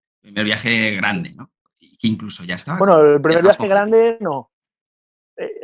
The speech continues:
Speaker 2: hippie la, la adopté en el dos mil diez a finales ya había
Speaker 1: Sí.
Speaker 2: hecho el primer viaje. El primer viaje fueron, fue una semana, no fue un-, no fue grande. O sea, depende con qué lo compares. Para mí, para, en aquel entonces me parecía una locura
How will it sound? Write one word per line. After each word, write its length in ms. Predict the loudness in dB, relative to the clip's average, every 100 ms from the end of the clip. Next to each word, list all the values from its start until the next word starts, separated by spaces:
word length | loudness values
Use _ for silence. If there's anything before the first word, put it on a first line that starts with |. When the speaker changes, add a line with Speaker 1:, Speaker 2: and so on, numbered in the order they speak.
| -6
Speaker 2:
hippie 180 | -2
la, 420 | 4 6 6 2 -2
la 80 |
adopté 240 | -2 -2 -4
en 60 |
el 80 | -4
dos 140 | -6 -6
mil 360 | -8 -8 -8
diez 280 | -2 0 0
a 60 | -8
finales 600 | -6 -4 -4 -4 -10 _ _ _ _
ya 120 | -2
había 120 | 0 2
Speaker 1:
Sí. 40 |
Speaker 2:
hecho 140 | -2 -6
el 40 |
primer 300 | -8 -8 -10
viaje. 440 | -8 -6 -8 -12 _
El 80 | -14
primer 220 | -10 -6
viaje 220 | -2 -2 -2
fueron, 540 | -6 -6 -10 -14 -18 -20 _
fue 100 | -12
una 100 | -12
semana, 300 | -12 -10 -12
no 80 |
fue 160 | -10 -10
un-, 180 | -10 -16
no 100 | -20
fue 140 | -10 -4
grande. 340 | -4 -4 -10 _ _ _ _ _
O 40 | _
sea, 240 | 0 0
depende 340 | -8 -10 -2 0
con 120 | 2
qué 60 | 2
lo 80 |
compares. 300 | 2 4 2
Para 120 | 2 -4
mí, 260 | -4 -8 -6
para, 180 | -2 -2
en 320 | -2 -4 -4
aquel 340 | -6 -6 -6 -8
entonces 300 | -4 -6 -4
me 80 | -4
parecía 300 | -2 0 0
una 100 | 0
locura 440 | -2 -2 -4 -4